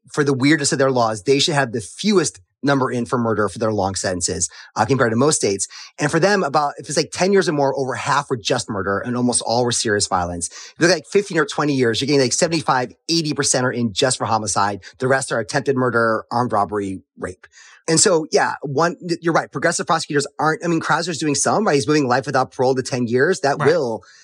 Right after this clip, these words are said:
Speaker 1: pay
Speaker 2: Yeah,
Speaker 1: off
Speaker 2: no,
Speaker 1: in
Speaker 2: no, no.
Speaker 1: ten years. Most aren't doing much, but they're doing less harm than the conventional approaches are, are doing. And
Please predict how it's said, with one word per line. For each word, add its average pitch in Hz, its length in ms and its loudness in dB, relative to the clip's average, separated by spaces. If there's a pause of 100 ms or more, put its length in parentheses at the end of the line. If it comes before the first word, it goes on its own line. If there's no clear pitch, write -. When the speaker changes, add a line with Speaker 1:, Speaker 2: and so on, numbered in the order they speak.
(160)
Speaker 1:
pay - 100 2
Speaker 2:
Yeah, 262 120 4
Speaker 1:
off 294 60 -2
Speaker 2:
no, 294 60 -2
Speaker 1:
in - 140 -4
Speaker 2:
no, 233 60 -4
no. - 140 -12 (220)
Speaker 1:
ten 113 180 -4
years. 92 280 -4 (360)
Most 175 460 2 (100)
aren't 147 260 0
doing 123 360 0
much, 110 400 -2 (300)
but 156 240 0 (340)
they're 160 120 2
doing 165 360 0
less 143 240 2
harm 151 360 0
than 127 240 0
the 113 80 -4
conventional 143 380 0
approaches 110 320 -2
are, 107 300 0
are 117 80 -2
doing. 120 320 0
And 160 300 0